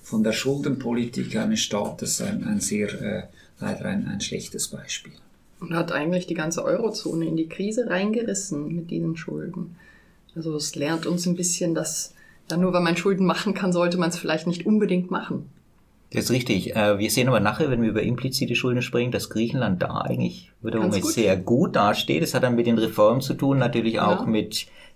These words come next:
Speaker 3: der Zukunftsprojektion. Sehen wir dann noch, hm, also Schulden haben ja eher einen schlechten Ruf, ne, in Ländern wie der Schweiz. Wie seht ihr das? Also findet ihr Schulden per se auch schlecht oder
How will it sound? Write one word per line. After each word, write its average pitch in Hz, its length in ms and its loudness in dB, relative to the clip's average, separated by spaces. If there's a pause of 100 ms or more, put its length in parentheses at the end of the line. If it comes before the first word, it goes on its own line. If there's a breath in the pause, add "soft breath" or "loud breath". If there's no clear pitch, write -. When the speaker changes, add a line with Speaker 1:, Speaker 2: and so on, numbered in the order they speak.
Speaker 3:
der 107 100 2
Zukunftsprojektion. 117 1300 0 (240 loud breath)
Sehen 117 440 2
wir 123 180 2
dann 90 240 4
noch, 107 320 2
hm, 107 360 0 (440 loud breath)
also 120 200 -2
Schulden 160 360 4
haben 151 80 2
ja 139 80 2
eher 120 160 2
einen 123 140 0
schlechten - 480 -4
Ruf, - 420 -4
ne, 90 280 0
in 87 140 2
Ländern 85 360 2
wie 87 120 -2
der - 120 -4
Schweiz. - 640 -4
Wie 90 60 -4
seht - 280 0
ihr 135 100 0
das? 87 140 0
Also - 200 0
findet 101 280 -2
ihr 87 240 -2
Schulden 110 340 -2
per 98 100 -4
se - 220 -2
auch - 100 -6
schlecht - 400 -2
oder 92 560 -2